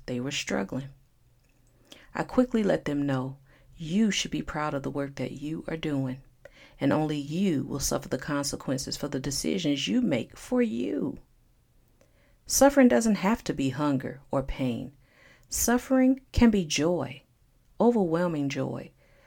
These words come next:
difficulty frowning from how proud you are of the work that you've done. This is also a time for you to practice biting your tongue.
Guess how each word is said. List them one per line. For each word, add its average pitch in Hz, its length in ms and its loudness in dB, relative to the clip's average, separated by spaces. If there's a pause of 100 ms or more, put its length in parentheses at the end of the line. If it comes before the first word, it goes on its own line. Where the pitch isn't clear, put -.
(320)
difficulty 190 600 2
frowning 190 760 4 (840)
from 156 240 -2
how 240 220 4
proud 226 520 0
you - 220 -4
are 135 320 -4 (180)
of 160 140 -6
the 151 100 -2
work 165 280 -2
that 135 280 -6
you've 202 280 -2
done. 139 380 0 (1300)
This 208 200 2
is 190 120 2
also 160 340 -2
a 160 40 -4
time 160 280 -4
for - 140 -8
you 190 340 -2
to 165 140 -8
practice 131 520 -8
biting 143 400 -2
your 185 200 0
tongue. 120 480 -6